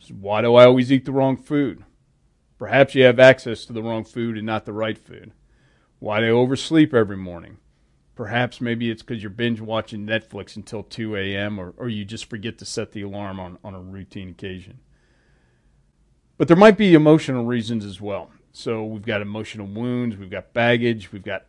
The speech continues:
unresolved issues that often lead us to coping in unhealthy ways. Or maybe we've picked some bad friends.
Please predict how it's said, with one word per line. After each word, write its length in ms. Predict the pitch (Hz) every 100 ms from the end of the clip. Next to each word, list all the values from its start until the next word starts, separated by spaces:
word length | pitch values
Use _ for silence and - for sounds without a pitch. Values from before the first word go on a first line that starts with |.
| -
unresolved 680 | 131 135 120 117 117 110
issues 460 | 107 107 - 110 104
that 120 | 98
often 440 | 101 104 107 98 101
lead 160 | 101
us 160 | 98 -
to 140 | 87 - -
coping 600 | - 107 110 104 98 98
in 160 | - 101
unhealthy 440 | 101 95 95 -
ways. 500 | 87 90 87 92 90 - _ _ _ _ _ _ _ _ -
Or 120 | 117
maybe 340 | 120 135 143
we've 280 | 139 123 -
picked 240 | 127 117
some 160 | - 113
bad 320 | 104 110 101
friends. 520 | - 104 92 87 -